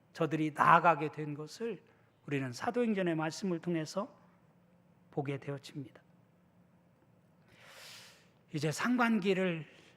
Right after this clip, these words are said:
우리가 이번 주로 마치게 됩니다. 다음 주일부터는 이천이십오 년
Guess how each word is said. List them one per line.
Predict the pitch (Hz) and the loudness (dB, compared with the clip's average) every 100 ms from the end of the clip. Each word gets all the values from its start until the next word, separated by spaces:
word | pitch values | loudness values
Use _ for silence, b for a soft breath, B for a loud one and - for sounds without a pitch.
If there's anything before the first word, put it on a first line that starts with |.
| b _ _ _ _ _ _ _ _ - | b _ _ _ _ _ _ _ _ -6
우리가 | 156 147 131 - - - - | -2 0 0 -2 -14 -18 -8
이번 | 147 156 151 | -2 0 -2
주로 | - 151 131 127 - _ _ _ - _ - - - | -6 -8 -8 -10 -18 _ _ _ -20 _ -20 -20 -10
마치게 | 143 - 147 143 | -10 -8 -8 -8
됩니다. | - 143 123 - - _ _ _ - _ _ _ _ _ - | -6 -10 -10 -16 -20 _ _ _ -20 _ _ _ _ _ -4
다음 | - 196 220 | 4 4 4
주일부터는 | - 208 175 165 156 151 139 - _ _ _ _ _ _ _ _ - | -2 -6 -6 -10 -8 -8 -8 -14 _ _ _ _ _ _ _ _ -10
이천이십오 | 160 170 156 147 - 143 147 139 | -6 -2 -2 -2 -6 -8 -6 -6
년 | 135 131 | -6 -10